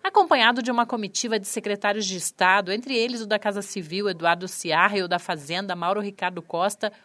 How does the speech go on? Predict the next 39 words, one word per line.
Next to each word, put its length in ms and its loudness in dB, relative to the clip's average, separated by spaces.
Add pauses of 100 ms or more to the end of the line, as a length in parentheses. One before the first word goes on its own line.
o 60 -10
governador 480 0
Beto 260 -2
Richa 320 -6
veio 240 -2
pessoalmente 840 -2
até 140 -2
a 80 2
Assembleia 560 -2
na 100 -4
manhã 240 -8
desta 300 -8
quarta-feira 760 -2 (300)
entregar 480 2
ao 80 4
presidente 480 -6
Ademar 340 -6
Traiano 540 -2 (240)
o 160 0
anteprojeto 760 -2
da 140 0
Lei 160 -2
de 100 -10
Diretrizes 520 -8
Orçamentárias 920 -4
para 240 -2
dois 220 -6
mil 160 -6
e 60 -8
dezesseis, 680 -6 (240)
além 300 2
do 100 -4
plano 380 -4
plurianual 840 0 (200)
para 180 0
os 160 -8
próximos 520 -4
três 380 -2
anos. 440 -4